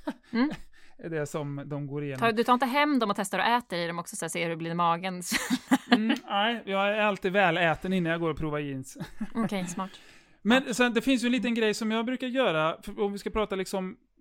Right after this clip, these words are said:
Speaker 1: generellt då, för tajt-, alldeles för tajta jeans, men också hur kläder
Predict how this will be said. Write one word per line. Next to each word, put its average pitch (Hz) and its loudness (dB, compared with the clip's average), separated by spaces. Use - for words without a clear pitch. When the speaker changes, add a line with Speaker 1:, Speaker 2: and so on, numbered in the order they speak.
Speaker 1:
generellt 214 -2
då, 170 -4
för - -10
tajt-, 180 -6
alldeles 180 -4
för 175 -12
tajta 170 -6
jeans, 208 -6
men 208 -6
också 180 -6
hur 170 -6
kläder 180 -4